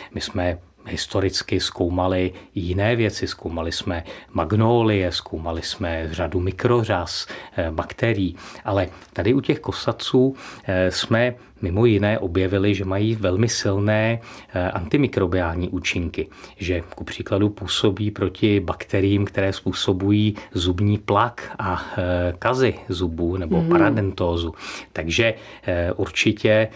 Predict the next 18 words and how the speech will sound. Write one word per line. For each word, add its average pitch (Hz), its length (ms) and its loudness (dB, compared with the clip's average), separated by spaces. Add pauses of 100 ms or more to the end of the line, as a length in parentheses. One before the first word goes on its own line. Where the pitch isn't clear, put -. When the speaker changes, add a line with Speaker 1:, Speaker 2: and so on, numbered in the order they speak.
(180)
Speaker 1:
se 98 300 -2 (100)
do 87 140 -2
budoucna 98 500 2
můžeme 98 360 0
těšit, - 640 -2
eh, 92 200 0
na 87 100 -2
to, 98 180 -4
že 98 180 2 (240)
v 90 180 -8
naší - 280 -2
laboratoři 98 640 2
vyvineme, 95 560 2
protože - 260 -8
už 82 140 -4
na 92 80 -4
tom 90 200 -4
pracujeme, 107 680 2